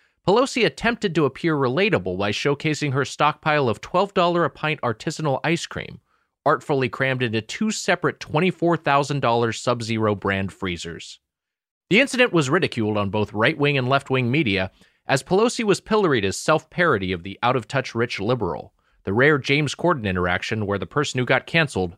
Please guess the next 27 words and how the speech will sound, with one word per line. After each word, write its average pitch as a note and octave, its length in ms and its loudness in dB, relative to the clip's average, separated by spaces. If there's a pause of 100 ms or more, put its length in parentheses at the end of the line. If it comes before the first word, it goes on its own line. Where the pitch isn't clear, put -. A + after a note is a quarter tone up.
(140)
was A#2+ 220 0
not F3 240 4
James F2+ 320 -4
Corden. F2+ 400 -2 (580)
Nevertheless, D3 720 2 (160)
she - 280 -6
persisted. F#2 640 -4 (540)
In C#3+ 100 0
subsequent G#3 500 2
interviews, G3+ 520 2
Pelosi F3+ 440 0
revealed D#3+ 360 2
that D#3+ 100 2
her B2+ 100 2
frozen F3+ 460 0
dairy F3+ 300 4
collection G#2+ 460 -2
was G2+ 120 0
not C#3 180 0
for C3+ 140 0
dessert, C3+ 500 2 (200)
but C#3+ 100 -2
to D#3 80 -2
kick - 320 -2
off G#3 160 6
her G#3 140 2
day. C#3+ 500 -2